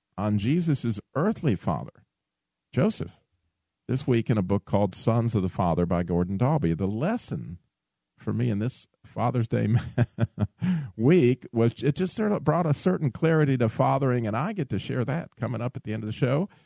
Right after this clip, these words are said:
in our appraisal by the Real Black Book. I'm Robbie Dilmore, the Christian Car Guy. Thirty-five years in the retail automobile business, but more importantly, your brother in Christ,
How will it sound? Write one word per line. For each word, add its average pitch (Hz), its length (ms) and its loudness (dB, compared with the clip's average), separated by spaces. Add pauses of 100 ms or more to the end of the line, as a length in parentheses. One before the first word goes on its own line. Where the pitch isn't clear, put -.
(300)
in 117 140 2
our 117 180 4
appraisal 135 500 2
by 117 220 2
the 110 120 0
Real 107 200 4
Black 104 360 0
Book. 131 260 0
I'm 98 200 0
Robbie 90 260 -2
Dilmore, 95 300 0
the 87 80 -6
Christian - 380 -6
Car 120 220 2
Guy. 113 360 2 (520)
Thirty-five 180 560 2
years 156 220 4
in 139 60 0
the 135 40 2
retail 143 360 4
automobile 131 520 4
business, 120 360 2
but - 180 -2
more 127 200 2
importantly, 123 480 0
your 110 160 0
brother 110 320 0
in 101 120 -2
Christ, - 480 -6